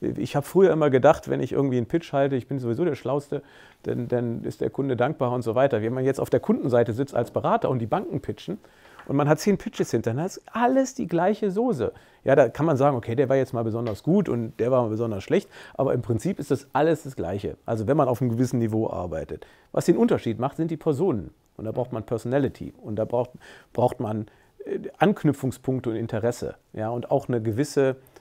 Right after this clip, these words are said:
äh, äh, sag ich mal, eine ge-, ein gewisses Hereindenken zum Kunden und den Kunden abholen.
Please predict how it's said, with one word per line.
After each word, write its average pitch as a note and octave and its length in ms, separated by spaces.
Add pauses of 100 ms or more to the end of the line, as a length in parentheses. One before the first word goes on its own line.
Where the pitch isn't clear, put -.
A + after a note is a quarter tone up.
(380)
äh, A#2 320
äh, - 840
sag - 120
ich B2+ 60
mal, B2 80
eine A#2 120
ge-, A#2+ 220
ein C#3 120
gewisses A#2+ 420
Hereindenken C3 800
zum A#2+ 180
Kunden D3 560
und A2 160
den B2 100
Kunden - 360
abholen. F2 520